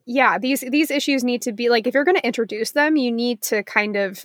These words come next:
figure out a better way or a better situation as far as, as far as how to really work through a problem, which is probably why it's, it's good that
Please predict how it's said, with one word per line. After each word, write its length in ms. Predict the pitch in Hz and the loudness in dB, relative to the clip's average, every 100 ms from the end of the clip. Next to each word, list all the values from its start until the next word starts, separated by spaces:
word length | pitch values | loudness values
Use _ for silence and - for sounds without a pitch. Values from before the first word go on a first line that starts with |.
| - | -20
figure 460 | - 254 220 226 | -2 0 2 2
out 180 | 208 202 | 4 4
a 60 | 208 | 2
better 380 | 208 196 202 | 0 2 0
way 340 | 196 196 196 202 | -2 0 0 0
or 280 | 214 202 196 | -2 -2 -2
a 40 | |
better 520 | 202 214 214 208 196 - | 0 0 2 2 0 -2
situation 720 | - 269 269 220 220 220 190 | -2 2 4 2 2 -2 -2
as 140 | 190 | -4
far 240 | - 208 202 | 0 2 2
as, 300 | 196 202 - | 0 -2 -4
as 120 | 247 | -4
far 160 | - 208 | 0 2
as 80 | 214 | 2
how 260 | - 202 208 | 0 0 0
to 600 | - 220 202 196 196 202 | -6 -4 -4 -4 -6 -10
really 500 | 240 208 254 277 254 | -12 -2 4 4 4
work 240 | 214 202 - | 0 -4 -4
through 160 | 196 | -8
a 60 | 202 | -6
problem, 580 | - 190 - 123 190 226 | -6 -6 -6 -10 -12 -4
which 160 | 269 269 | 0 2
is 180 | 320 294 | 0 -2
probably 340 | - 440 494 | 0 2 4
why 180 | 381 330 | 4 2
it's, 260 | 330 - - | 2 0 -6
it's 180 | 311 - | -6 -8
good 240 | - 302 269 | -2 -2 2
that 200 | 285 | 0